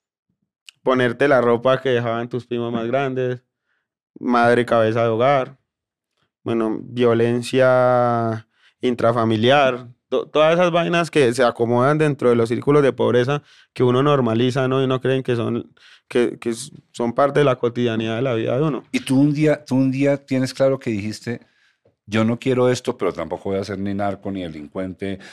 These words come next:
Speaker 2: ni nada, ni contrabandista, sino voy a hacer una cosa que me voy a inventar",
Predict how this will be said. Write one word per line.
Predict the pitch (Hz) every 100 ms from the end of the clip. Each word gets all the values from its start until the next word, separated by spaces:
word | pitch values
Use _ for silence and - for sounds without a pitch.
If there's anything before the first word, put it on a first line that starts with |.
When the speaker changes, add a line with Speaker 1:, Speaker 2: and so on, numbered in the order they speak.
| -
Speaker 2:
ni | 90 87
nada, | 92 101 101 104
ni | 92
contrabandista, | 87 80 85 82 82 -
sino | 104 95 82
voy | 85 98
a |
hacer | 104 110 104 - -
una | 104 107
cosa | 113 110
que | -
me | 95
voy | 87
a | 98
inventar", | 107 87 90 95